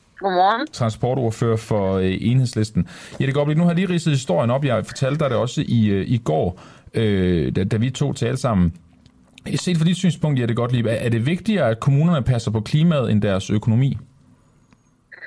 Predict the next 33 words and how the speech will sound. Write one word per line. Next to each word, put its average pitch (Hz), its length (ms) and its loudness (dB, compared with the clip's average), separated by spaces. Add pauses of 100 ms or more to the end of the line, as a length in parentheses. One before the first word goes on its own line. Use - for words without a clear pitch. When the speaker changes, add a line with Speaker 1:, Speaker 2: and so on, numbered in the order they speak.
(840)
Speaker 1:
Sådan 240 260 -2
kan 226 140 0
man 202 140 0
ikke 208 160 -6
stille 208 260 -2
det 190 100 2 (140)
op. 220 100 -6 (120)
Altså, 180 300 -6 (240)
problemet 214 440 -10 (100)
er, 196 100 2
der 214 60 -2
er 196 140 2
jo 175 140 -8
vedtaget, 226 420 -2
at - 60 -8
man 175 120 -8
skulle - 200 -20
køre 202 280 -4
på 208 80 -8 (120)
en, 170 220 -20 (140)
på 202 140 -6
en 170 60 -16
biodiesel, 190 920 -8
og, 170 200 2 (500)
og 165 200 0
det 202 160 -4 (220)
er 165 80 2 (140)
fint 185 240 -10
at 180 100 -2
gøre. 175 320 0 (760)
Øh, 180 380 -2
kommunernes 214 520 -8
økonomi 208 520 -10